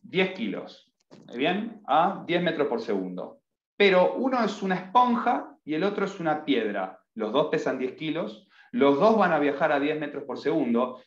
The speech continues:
y probablemente la esponja va a ser así. Si vos lo ves en cámara lenta, te va a hacer, ¿no? Y te va, <laughs> te va a chorrear de agua, y te va a cachetear, ¿ok? Probablemente te va a mover un poco.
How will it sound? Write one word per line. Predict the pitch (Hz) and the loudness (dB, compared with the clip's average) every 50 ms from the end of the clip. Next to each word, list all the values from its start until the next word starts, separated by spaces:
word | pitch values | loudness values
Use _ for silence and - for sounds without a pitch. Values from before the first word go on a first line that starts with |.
| _ _ | _ _
y | 113 117 | -12 -6
probablemente | - 135 156 185 202 202 196 208 208 208 | 0 2 4 4 6 6 4 4 2 2
la | 190 175 | 2 0
esponja | - - 196 208 208 214 214 | 0 0 0 -2 0 0 0
va | 185 | 0
a | 170 | 0
ser | 170 160 | 0 0
así. | 156 156 156 143 120 | 0 0 0 -2 -4
Si | 113 120 | -4 -4
vos | 127 143 | -2 0
lo | 156 160 | 0 0
ves | 160 160 165 | -2 -2 -4
en | 165 | -2
cámara | 165 165 170 170 170 | 0 0 0 0 0
lenta, | 175 180 185 180 | -2 -2 -4 -4
te | 156 143 | -2 -2
va | 139 | -2
a | 135 | -2
hacer, | 139 131 - - - _ - - - - - - - - - - - _ - | -4 -6 -8 -10 -14 _ -20 -20 -20 -20 -20 -20 -20 -20 -20 -20 -20 _ -10
¿no? | 127 120 139 165 220 - - | -4 -2 -2 -2 -2 -2 -6
Y | - - | -8 -6
te | 120 | -4
va, | 117 120 120 | -4 -4 -4
<laughs> | - - 202 - - - - - - - - _ _ | -2 0 0 0 0 -2 -8 -14 -16 -20 -20 _ _
te | 131 | 2
va | 135 143 | 2 2
a | 143 | 2
chorrear | - 139 143 147 151 156 | 2 2 2 4 4 4
de | 160 | 6
agua, | 170 180 180 175 170 165 156 156 156 156 - - - _ _ | 6 6 6 6 6 4 4 4 2 2 -4 -12 -20 _ _
y | - 135 | -6 0
te | 165 | 2
va | 190 226 | 2 2
a | - | 2
cachetear, | - - - 151 135 143 160 147 123 101 - - - - _ _ _ - | 0 -4 -4 -4 -2 0 0 0 0 0 -2 -8 -12 -18 _ _ _ -12
¿ok? | 104 104 113 151 175 175 143 - - - - 113 113 | -8 -4 0 0 0 0 0 -4 -8 -16 -20 -14 -6
Probablemente | 123 143 160 160 160 170 180 180 165 | -2 0 0 0 0 0 -2 -2 0
te | 139 131 | 2 2
va | 131 | 4
a | 131 | 4
mover | 131 127 131 131 123 113 | 2 2 2 0 0 -2
un | 104 104 | -4 -8
poco. | 107 98 - 95 90 - - | -10 -10 -10 -12 -14 -14 -18